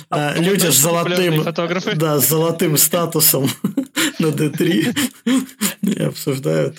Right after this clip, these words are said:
Speaker 2: количество подписчиков. У одного один, у другого <laughs> четыре, семь там.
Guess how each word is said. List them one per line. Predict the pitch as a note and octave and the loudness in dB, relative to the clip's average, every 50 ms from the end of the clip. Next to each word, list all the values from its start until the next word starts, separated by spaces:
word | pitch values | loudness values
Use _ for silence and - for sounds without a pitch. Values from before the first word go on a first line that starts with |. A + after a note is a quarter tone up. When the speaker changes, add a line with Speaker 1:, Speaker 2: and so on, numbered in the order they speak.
| - - | -14 -8
Speaker 2:
количество | - - - B2+ B2+ - - C3+ | -4 -2 -2 -2 -2 -2 -4 -4
подписчиков. | - C#3 C3+ B2+ - - C3 A#2+ - - - - A#3 - - | -2 -2 -4 -4 -2 -4 -4 -4 -4 -6 -8 -10 -14 -12 -8
У | D3+ C3+ | -6 -6
одного | B2+ B2+ C3+ C3+ C3 D3 C3+ B2 | -4 -4 -2 -2 0 0 0 0
один, | B2 C3 C#3+ F#3+ - - | 0 -2 -2 -2 -2 -2
у | B2+ | -4
другого | A2 - C3+ B2 C3 B2 - | -4 -4 -4 -2 0 -2 -2
<laughs> | - | -2
четыре, | - - - - G3+ F#3 D#3 - - - - - E3 E3 D#3+ - - | 0 -2 0 0 0 -2 -2 -4 -8 -14 -10 -4 -2 -2 0 -2 -4
семь | - - - D#3 E3 | -4 -4 -2 -2 -2
там. | - - F#3+ | -4 -6 -14